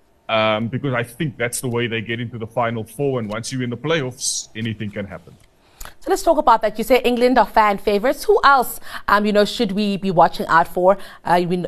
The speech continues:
Speaker 2: out there, we know that, you know, cricket is strong throughout the world. Um, and also, where does South Africa rank, you know, in, just in terms of other countries, um,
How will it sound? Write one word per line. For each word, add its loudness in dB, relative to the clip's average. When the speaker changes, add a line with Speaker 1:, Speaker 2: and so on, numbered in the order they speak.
Speaker 2:
out 4
there, -2
we -4
know 6
that, 0
you -4
know, 2
cricket -2
is 2
strong 0
throughout 2
the -2
world. 2
Um, 4
and 2
also, 6
where 6
does 2
South 2
Africa -2
rank, 0
you -6
know, -2
in, -4
just -10
in -4
terms 2
of 4
other 4
countries, -6
um, -2